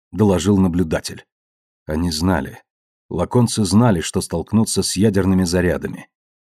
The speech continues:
А теперь каждый во всех колониях увидит, что против их кораблей этого мало. Может, они так и задумали с самого начала.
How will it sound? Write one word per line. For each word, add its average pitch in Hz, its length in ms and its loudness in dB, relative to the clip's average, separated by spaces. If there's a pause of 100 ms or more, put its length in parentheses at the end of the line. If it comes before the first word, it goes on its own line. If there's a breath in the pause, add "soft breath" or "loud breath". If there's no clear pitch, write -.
(100)
А 92 100 -4
теперь 127 320 0
каждый 123 380 2
во 98 140 4
всех 127 280 0
колониях 123 580 2
увидит, 120 420 2
что - 200 -2
против 127 500 0
их 127 200 0
кораблей 127 640 2
этого 107 320 0
мало. 98 420 0 (600)
Может, 120 380 0
они 107 180 2
так 123 260 -2
и 101 40 0
задумали 104 460 2
с - 80 -4
самого 113 360 2
начала. 110 520 0